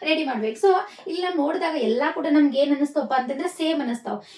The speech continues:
ಇದ್ರೊಳಗೆ ನಿಮ್ ವೊಕ್ಯಾಬ್ಯುಲರಿ ಸ್ವಲ್ಪ ನಿಮ್ದು ಬಿಲ್ಡ್ ಆಗಿತ್ತು ಅಂತಂದ್ರೆ, ನಿಮ್ಗೆ ಅಲ್ಲಿರ್ತಕ್ಕಂಥ ಸ್ಪೆಲ್ಲಿಂಗ್ ಕರೆಕ್ಟ್ ಆಗಿ, ಆ, ಅರ್ಥ ಆಗಿದ್ವು ಅಂತಂದ್ರೆ ನಿಮ್ಗೆ ಈ ರೀತಿಯಾಗಿದ್ದಾಗ ನೀವು ಕರೆಕ್ಟ್ ಆಗಿ ಏನ್ ಮಾಡ್ಬೋದು? ಆ, ಫೈಂಡ್ ಔಟ್ ಮಾಡ್ಬೋದು. But ಇವಾಗ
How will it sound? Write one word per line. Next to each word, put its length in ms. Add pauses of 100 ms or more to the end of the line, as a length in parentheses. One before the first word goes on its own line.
ಇದ್ರೊಳಗೆ 320
ನಿಮ್ 200
ವೊಕ್ಯಾಬ್ಯುಲರಿ 720
ಸ್ವಲ್ಪ 280
ನಿಮ್ದು 240
ಬಿಲ್ಡ್ 240
ಆಗಿತ್ತು 340
ಅಂತಂದ್ರೆ, 680
ನಿಮ್ಗೆ 300
ಅಲ್ಲಿರ್ತಕ್ಕಂಥ 500
ಸ್ಪೆಲ್ಲಿಂಗ್ 480
ಕರೆಕ್ಟ್ 280
ಆಗಿ, 280 (300)
ಆ, 420
ಅರ್ಥ 200
ಆಗಿದ್ವು 320
ಅಂತಂದ್ರೆ 540
ನಿಮ್ಗೆ 300
ಈ 140
ರೀತಿಯಾಗಿದ್ದಾಗ 560
ನೀವು 140
ಕರೆಕ್ಟ್ 300
ಆಗಿ 120
ಏನ್ 120
ಮಾಡ್ಬೋದು? 380 (440)
ಆ, 80
ಫೈಂಡ್ 280
ಔಟ್ 140
ಮಾಡ್ಬೋದು. 640
But 140
ಇವಾಗ 260